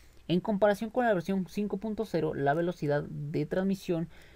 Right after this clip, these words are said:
la estabilidad y el alcance han mejorado mucho. Especificación, tamaño treinta por quince por siete milímetros, peso tres gramos, temperatura de funcionamiento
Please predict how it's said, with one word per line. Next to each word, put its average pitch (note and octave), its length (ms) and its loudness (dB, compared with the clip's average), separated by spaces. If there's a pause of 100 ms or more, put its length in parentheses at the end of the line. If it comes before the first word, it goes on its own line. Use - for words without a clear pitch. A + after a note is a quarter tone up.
(200)
la C#3 120 2
estabilidad C#3 540 0
y C#3 160 -4
el C#3+ 80 0
alcance D3+ 540 -4
han D3+ 200 -2
mejorado C3 340 -2
mucho. B2 400 -8 (320)
Especificación, C#3 960 -4
tamaño D#3+ 540 0
treinta D#3+ 580 0
por D3+ 320 0
quince E3 400 -4
por - 220 -8
siete C#3+ 320 -6
milímetros, A#2 640 -8
peso D#3+ 340 -2
tres A#2+ 220 -2
gramos, G3 540 0 (420)
temperatura C#3 500 0
de E3 100 2
funcionamiento D#3+ 880 -2